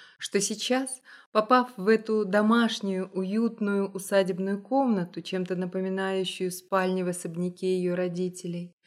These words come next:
Маша чувствовала, что сердце наполняется – радостью и покоем.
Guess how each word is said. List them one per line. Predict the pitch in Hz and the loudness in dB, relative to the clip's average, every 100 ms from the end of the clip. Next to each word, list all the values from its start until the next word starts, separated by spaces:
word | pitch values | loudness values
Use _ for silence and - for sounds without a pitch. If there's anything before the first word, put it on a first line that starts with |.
| - - _ | -20 -20 _
Маша | 185 196 190 185 | 2 2 2 -4
чувствовала, | - - 226 - - 208 202 196 196 - - _ - | -6 -6 -6 -6 -8 -4 -4 -4 -8 -18 -20 _ -12
что | - - 175 | -6 -2 -2
сердце | - - 190 226 226 - | -2 0 2 0 -4 -6
наполняется – | 208 202 202 196 196 196 190 - 180 180 _ _ _ | -6 -2 0 0 0 -2 -4 -8 -10 -12 _ _ _
радостью | 170 160 151 143 143 - - 143 151 _ - | -6 -4 -4 -6 -10 -12 -14 -14 -14 _ -14
и | |
покоем. | 175 143 - - 123 120 117 | -10 -12 -14 -14 -12 -10 -12